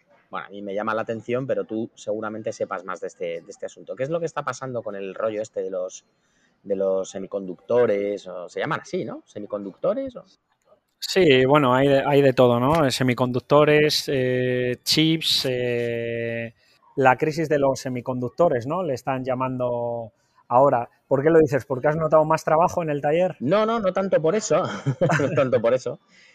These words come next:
Speaker 1: sino porque he visto que, por lo visto, hay muchos fabricantes que están teniendo serios problemas para entregar los coches. Eh, porque todo lo que tenga que ver, evidentemente, con centralitas, etcétera, etcétera, pues creo que hay una carencia de,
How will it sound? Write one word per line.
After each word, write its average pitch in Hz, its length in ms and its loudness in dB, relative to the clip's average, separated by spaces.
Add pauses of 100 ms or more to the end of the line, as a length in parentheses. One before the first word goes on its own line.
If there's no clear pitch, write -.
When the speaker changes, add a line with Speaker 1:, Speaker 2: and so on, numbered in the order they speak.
(120)
Speaker 1:
sino 127 380 0
porque 120 300 2
he 127 40 2
visto 139 320 0
que, 135 100 -2
por 127 120 0
lo 127 120 2
visto, 139 220 0
hay 139 80 2
muchos 127 280 -2
fabricantes 120 580 -2
que - 60 -8
están 107 200 -6
teniendo 110 460 0
serios 135 480 0
problemas 120 480 -2
para 98 160 -10
entregar 98 340 -8
los 101 160 -6
coches. 185 400 -6 (800)
Eh, 101 340 0
porque 90 160 0
todo 110 180 4
lo 107 100 4
que 101 100 0
tenga 101 220 -4
que 98 100 2
ver, 113 140 2
evidentemente, 101 680 -2
con 87 680 -6 (580)
centralitas, 104 840 -2
etcétera, 110 320 -4
etcétera, 135 360 -4
pues - 160 -6
creo 104 180 -4
que 113 60 -6
hay 113 60 -4
una 113 160 -8
carencia 117 480 -4
de, 117 480 -2